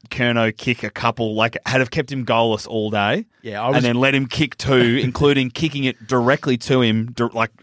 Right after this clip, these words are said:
Speaker 1: directly in front so he could kick the final goal. And then Sean's idea was that he was gonna rip his jumper <laughs> off with "I hate racism" on it.
Speaker 2: <laughs> Oh, fuck. Hey, um, so that wrapped up the season. It also wrapped up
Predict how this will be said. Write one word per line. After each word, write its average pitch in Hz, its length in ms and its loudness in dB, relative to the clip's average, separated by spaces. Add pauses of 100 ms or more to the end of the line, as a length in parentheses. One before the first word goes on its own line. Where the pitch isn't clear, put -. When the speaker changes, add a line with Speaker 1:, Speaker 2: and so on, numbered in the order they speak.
Speaker 1:
directly 120 380 -2
in 110 80 0
front 117 240 0
so - 80 -8
he 107 60 -6
could - 100 -20
kick 131 160 -4
the 110 80 -10
final 113 340 0
goal. 107 400 0 (320)
And 101 100 -6
then 110 80 -2
Sean's 123 340 0
idea 110 260 2
was 107 140 0
that 104 40 -4
he 104 40 -2
was 107 100 -4
gonna 107 160 -2
rip 117 260 0
his 120 180 2
jumper 117 400 2
<laughs> - 20 4
off 101 200 -2
with 110 240 -2
"I 107 160 0
hate 113 280 -2
racism" 98 640 -8
on 151 800 2 (100)
it. 165 160 -10
Speaker 2:
<laughs> - 40 -20 (1200)
Oh, 147 280 2
fuck. 123 360 -6
Hey, 165 320 2
um, 147 520 2 (760)
so 139 120 -6
that 165 140 4
wrapped 151 240 2
up 143 120 2
the 113 100 -14
season. 131 400 -2
It 120 60 -4
also 139 260 -2
wrapped 123 320 -2
up 110 280 -6